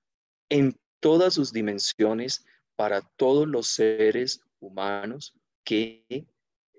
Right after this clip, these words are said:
hacemos parte de esta sociedad, de una nación. Y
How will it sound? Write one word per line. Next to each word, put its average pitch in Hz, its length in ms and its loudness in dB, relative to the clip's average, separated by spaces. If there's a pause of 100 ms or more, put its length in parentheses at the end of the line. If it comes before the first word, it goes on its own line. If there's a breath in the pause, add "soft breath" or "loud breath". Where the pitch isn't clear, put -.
(360)
hacemos 123 520 -6
parte 127 580 -4
de 98 80 -2
esta 104 240 -6
sociedad, 98 720 -10
de 98 120 -10
una 90 220 -14
nación. 85 760 -12 (760)
Y 180 320 0